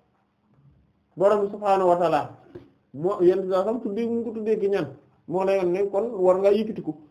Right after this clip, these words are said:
ci anam goo xamante ne da ngay doyloo Yàlla Borom bi subhaanahu wa ta'ala, waaye nag di sàkku li nga xamante ne maanaam di sàkku xam-xam, terewul nga sàkku xam-xam bëgg mel nii, et cetera. Ñaareel bi ci def moom mooy ne ñeetaane ndekete dara nekku ci.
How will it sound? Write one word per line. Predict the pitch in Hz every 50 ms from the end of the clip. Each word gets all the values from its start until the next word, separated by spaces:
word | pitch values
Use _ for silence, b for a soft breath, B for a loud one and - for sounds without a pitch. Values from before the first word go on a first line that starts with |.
| b b b b b b
ci | - 202
anam | - 233 247 262 254
goo | 240 254 254
xamante | 247 220 214 214 208 196 202
ne | 196 202 185
da | 190 190
ngay | 196 202 196
doyloo | 190 196 190 180 180 180
Yàlla | 175 170 160 151 147 127
Borom | 127 160 175 196 202
bi | 202 202
subhaanahu | 208 208 202 202 202 208 208 208 208
wa | 202 196
ta'ala, | 214 202 202 202 214 214 -
waaye | 170 185 214 233 233 226
nag | 226 233 240 - b b b b b b
di | - 156 190 180
sàkku | - 208 202 208 - 180
li | 185 180
nga | 180 180
xamante | 180 165 165 160 160 170 160
ne | 160 175 185 175 - 123
maanaam | 127 143 147 170 170 156 135
di | 139
sàkku | 135 151 143 139 - -
xam-xam, | - 185 175 175 170 160 160
terewul | - 160 160 165 170 190 190 165
nga | 156 160 165 160 165 -
sàkku | 151 156 - - 185 180 - -
xam-xam | - 165 170 - 170 175 156
bëgg | 131 143 139 147 160
mel | 165 165 175 180
nii, | 160 151 151 160 151 -
et | - -
cetera. | 175 - - - - - - - _ b b b b b b b b b b b -
Ñaareel | - 156 185 214 233 247 247 240 240
bi | 220 240
ci | 220 233
def | 220 233 220
moom | 220 208 220 226 220
mooy | 220 220 220 226
ne | 214 202
ñeetaane | 196 202 208 220 233 220 233 208 214 196 208 226 220 - -
ndekete | 135 151 190 202 220 220 202 185
dara | 185 185 202 202
nekku | 208 202 208 202 -
ci. | - 131